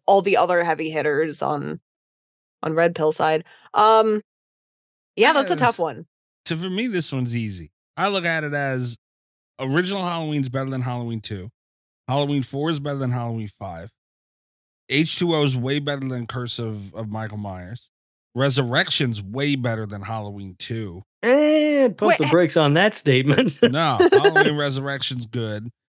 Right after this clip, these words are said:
Speaker 2: It's got Rob Zombie's Halloween, which is better than Rob Zombie's Halloween two. I don't care either, what either of you say.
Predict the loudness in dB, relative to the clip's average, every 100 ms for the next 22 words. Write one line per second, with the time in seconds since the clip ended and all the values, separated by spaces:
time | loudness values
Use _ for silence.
0 | _ _ _ _ _ _ _ -4 0 2
1 | 2 0 -2 -2 -4 -4 -6 -4 -4 -4
2 | -4 -2 0 0 0 0 2 2 2 -2
3 | -2 -4 -4 -6 -6 -6 -6 -4 -4 -6
4 | -4 -6 -6 -8 -8 -8 -6 -8 -8 -10
5 | -10 -8 -8 -8 -10 -10 -10 -10